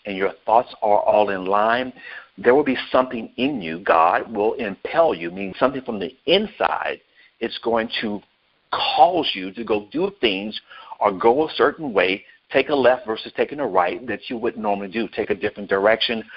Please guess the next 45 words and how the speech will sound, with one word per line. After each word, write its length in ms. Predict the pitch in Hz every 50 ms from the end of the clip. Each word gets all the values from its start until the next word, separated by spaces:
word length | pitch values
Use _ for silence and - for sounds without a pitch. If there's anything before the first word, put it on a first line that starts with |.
| - - - - _
or 80 | 101 95
go 200 | - 107 104 101 - -
to 60 | 98
this, 220 | - 95 - - - - _ -
uh, 20 |
uh, 460 | 101 95 101 104 - - 101 98 - -
uh, 180 | - 98 95
to 140 | - - -
this 160 | 104 117 -
meeting 340 | 107 107 107 110 107 110 110
here, 340 | 101 107 110 107 104 104 101 - - - - - _ _
because 320 | - 117 - - 139 123 101 101
now 320 | 104 107 123 139 143 147
your 200 | 143 110 110 110 - -
subconscious 500 | - 123 - - - 117 110 - 107 101
mind 200 | 113 117 117 113
say, 80 | - 104
"Hey, 200 | 104 110 107 - -
I 180 | - 110 120 139
need 240 | 143 135 127 120 -
to 80 | - 107
make 220 | 101 107 117 113
sure 260 | - - - 110 104 90
that 260 | 90 95 90 - 82
this 160 | 85 104 107 - - -
happened, 400 | 143 120 107 - - 98 90 82 - _ _ _
so 100 | - -
I'm 200 | - 80 107 113
gonna 240 | 113 120 110 104 104 - -
impel 500 | 120 101 - - - 202 165 143 123 104 95
her, 280 | 110 92 87 98 110 - -
I'm 100 | 107 104
gonna 180 | 98 107 104 101 113
impel 480 | 113 107 104 _ - 151 151 143 123 110
him 280 | 101 101 95 90 87 - _ _ _ _ _ -
to 80 | 123
take 300 | - - 127 113 113 - _
a 60 | 107 - -
certain 220 | - 113 98 78 90
kind 200 | - 110 92 87
of 60 | -
action." 420 | 90 95 92 95 - - 73 - _ _ _ - - - - - _ - _
And 140 | 120 113 110
it 140 | 117 120 123
becomes, 520 | 117 113 - - 170 165 170 170 143